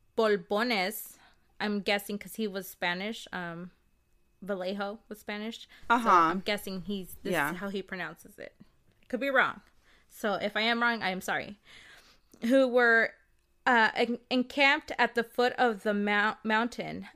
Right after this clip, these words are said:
Speaker 1: The Indians were prepared to receive the expedition, and a hot battle began in the large hollow fronting the western side of the mountain. As victory was about to be decided in favor of the Indians,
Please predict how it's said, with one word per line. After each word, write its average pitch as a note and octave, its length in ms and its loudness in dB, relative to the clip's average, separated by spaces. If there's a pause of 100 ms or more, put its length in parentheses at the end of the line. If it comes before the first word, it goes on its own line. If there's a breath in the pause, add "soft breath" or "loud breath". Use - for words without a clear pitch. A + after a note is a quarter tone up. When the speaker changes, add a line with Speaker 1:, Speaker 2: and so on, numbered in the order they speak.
Speaker 1:
The A3 200 -2
Indians C#4 540 -4
were A#3 160 4
prepared A3+ 540 -2
to D#4 140 -6
receive A3 420 -4
the - 120 -6
expedition, G#3 880 -6
and G3+ 280 -6
a G3+ 100 -2
hot A3 420 -2
battle G#3 280 0
began F#3+ 460 -6
in G3+ 180 -6
the G3 100 -2
large F#3+ 360 -2
hollow G#3 520 -2 (500 soft breath)
fronting D4 520 2
the C#4 100 4
western A#3 420 0
side G3+ 300 0
of F#3+ 140 -4
the G#3+ 60 -4
mountain. F#3 500 -2 (760)
As A#3 320 2
victory D#4+ 480 -2
was D4 200 0
about A3 240 0
to B3+ 80 -6
be A#3 340 -4
decided A3 500 -2
in F#3+ 140 -6
favor G#3 300 -2
of G#3+ 260 -4
the C4+ 100 -4
Indians, G3 600 -6